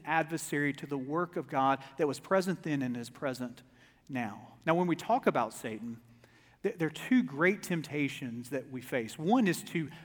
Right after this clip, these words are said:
minimize Satan. We, he turns into a cartoon character. Got a little red pitchfork,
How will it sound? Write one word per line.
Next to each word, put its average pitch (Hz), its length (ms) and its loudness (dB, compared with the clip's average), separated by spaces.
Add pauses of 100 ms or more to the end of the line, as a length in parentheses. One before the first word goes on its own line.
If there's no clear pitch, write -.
(140)
minimize 143 680 0
Satan. 117 300 -4
We, 160 240 -4
he 170 120 -6
turns 185 240 -2
into 156 200 -6
a - 40 -10
cartoon 131 520 -4
character. 120 560 -8 (920)
Got 147 100 0
a 147 160 -2
little 160 180 0
red 147 340 -2
pitchfork, 110 600 -8